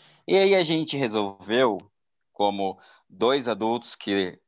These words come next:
que cresceram só por fora, <laughs> a gente resolveu hoje trazer o tema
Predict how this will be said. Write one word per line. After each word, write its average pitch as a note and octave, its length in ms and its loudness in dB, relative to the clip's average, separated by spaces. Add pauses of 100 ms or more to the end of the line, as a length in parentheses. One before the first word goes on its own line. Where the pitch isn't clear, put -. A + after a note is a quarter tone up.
que F2 300 -10
cresceram A#2 560 0
só C3 280 0
por A2 200 -8
fora, C3 600 -2
<laughs> D3+ 1200 -4
a A#2 120 2
gente B2+ 240 -6
resolveu B2 520 0
hoje A#2+ 440 2
trazer A#2 360 -2
o A#2 100 0
tema A2 640 2